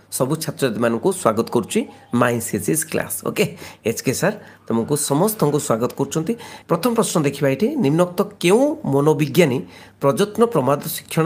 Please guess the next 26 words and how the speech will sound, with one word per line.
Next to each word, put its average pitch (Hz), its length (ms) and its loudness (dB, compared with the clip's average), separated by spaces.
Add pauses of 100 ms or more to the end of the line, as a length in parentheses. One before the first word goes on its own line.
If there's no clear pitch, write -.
ତତ୍ତ୍ୱ 156 280 0 (360)
ପ୍ରବର୍ତ୍ତନ 156 500 2 (300)
କରିଥିଲେ? - 480 -6 (220)
ଓକେ, 160 180 0 (480)
କିଏ 226 140 4
କରିଥିଲେ? 180 460 0 (320)
ନା, - 120 -8
ଉତ୍ତର 120 200 0
ହେଉଛନ୍ତି 156 340 0 (180)
ଥର୍ନଡାଇକ୍, 104 600 -2
ନାଇଁ 180 160 2
କି? 156 120 -2 (400)
ଉତ୍ତର 117 220 0
ହେଉଛି 147 260 0
ଥର୍ନଡାଇକ୍। 117 480 0
ନେକ୍ସଟ 107 200 -6
ପ୍ରଶ୍ନ, - 220 -6 (640)
କେଉଁ 240 240 6
ମସିହାରେ 247 480 4 (400)
ଶିକ୍ଷା 165 480 -2
କମିଶନ 185 440 2 (560)
କୋଠାରୀଙ୍କ 233 580 -2 (140)
ଦ୍ୱାରା 139 200 4 (400)
ଆରମ୍ଭ 123 360 0 (160)
କରାଯାଇଥିଲା? - 560 -6 (600)
ଓକେ, 143 200 -2